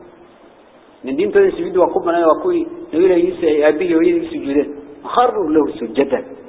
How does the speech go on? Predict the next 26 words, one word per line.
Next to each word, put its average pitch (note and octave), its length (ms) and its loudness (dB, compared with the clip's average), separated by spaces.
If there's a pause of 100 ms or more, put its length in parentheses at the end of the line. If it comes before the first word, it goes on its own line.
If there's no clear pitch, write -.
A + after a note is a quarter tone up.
(920)
وقال A#2 240 -2 (100)
يا B2+ 200 4
أبت - 260 2
هذا B2 240 4
تأويله، B2 380 -2 (2000)
آه، C#3+ 400 8
بكلمة E3 480 2
من F3+ 200 2
الله F3+ 180 6
ونبي E3+ 380 4
الله G#3 160 6
عيسى F#3 420 2
ده E3 120 4
كم F#3 520 0
بقى F3+ 140 2
هذا F3 320 2 (260)
يا D#3 180 2
أبا E3 140 0
ملهن F#3 380 4 (500)
وسيد D3+ 500 0
حاله D3+ 400 2
هاي B2 160 -2 (360)
مد F3 220 -2 (260)
ملحه D3 560 0 (260)
حق D#3+ 140 2
الدين D3 500 0